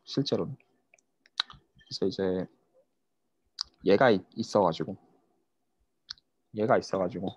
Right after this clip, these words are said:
그래서 지금 이제 얘가 이제 G를 들고 있는 건데, 사실은. 그러면 그, 이렇게 그, 그, 뭘, 어떤 걸 생각해 주고 싶냐면,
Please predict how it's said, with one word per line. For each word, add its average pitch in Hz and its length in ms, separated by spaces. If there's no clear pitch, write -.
그래서 127 380
지금 104 260
이제 95 160
얘가 107 220
이제 98 120
G를 123 380
들고 92 240
있는 80 120
건데, 76 300
사실은. 101 400
그러면 117 640
그, 107 480
이렇게 117 600
그, 95 580
그, 98 260
뭘, 110 220
어떤 147 280
걸 127 120
생각해 110 260
주고 - 160
싶냐면, 92 380